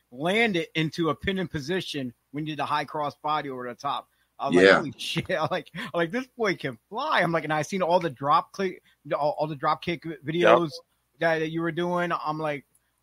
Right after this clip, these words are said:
Speaker 1: I'm like, "Hold up." So I started pulling, uh, videos of you. I, I, I found,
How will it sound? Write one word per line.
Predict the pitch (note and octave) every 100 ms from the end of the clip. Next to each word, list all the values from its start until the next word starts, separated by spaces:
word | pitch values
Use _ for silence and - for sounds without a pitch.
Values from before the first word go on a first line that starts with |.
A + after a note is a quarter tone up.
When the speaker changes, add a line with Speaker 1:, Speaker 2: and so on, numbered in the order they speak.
| _
Speaker 1:
I'm | D3+
like, | D#3 D3+
"Hold | F#3+
up." | E3 C3+
So | -
I | D3+
started | G3+ B3 F3 -
pulling, | G3 F#3 E3+
uh, | D#3 D3 C#3
videos | E3 D#3 C#3+ A#2+
of | A2
you. | A#2 G#2+ - _ _
I, | - F#3 F#3 D#3 F3 F3+ B2
I, | E3
I |
found, | F3 F3+ F3 E3 E3